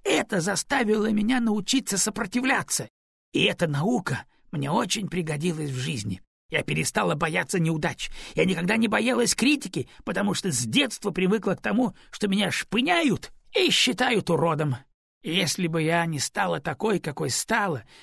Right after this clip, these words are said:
моя жизнь не сложилась бы так, как она в конце концов сложилась. А сложилась она очень и очень счастливо. У меня есть любимая работа, которая у меня хорошо получается,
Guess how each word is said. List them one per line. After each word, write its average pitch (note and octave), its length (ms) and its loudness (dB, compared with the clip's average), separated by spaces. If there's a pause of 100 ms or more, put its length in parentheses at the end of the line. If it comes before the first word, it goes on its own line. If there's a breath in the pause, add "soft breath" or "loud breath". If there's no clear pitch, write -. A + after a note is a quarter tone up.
(120 loud breath)
моя F4 320 -2
жизнь G#3+ 280 0
не G3 80 -2
сложилась D#3+ 600 -2
бы A#2 120 -6
так, - 220 -2
как - 180 -6
она C3+ 160 0
в - 80 -8
конце C3+ 300 -4
концов - 360 -6
сложилась. C3+ 600 -6 (320)
А C3 120 0
сложилась D4+ 480 0
она D#3 180 0
очень D3+ 500 -2
и A2 60 -2
очень - 360 -4
счастливо. C3+ 720 -2 (360)
У D3+ 80 -12
меня F3 140 2
есть D#3+ 260 0
любимая B2 380 -2
работа, F#3 520 -2 (340 soft breath)
которая G#3 340 2
у G3 40 4
меня F#3 260 2 (120 soft breath)
хорошо G3+ 380 2
получается, F#3 800 0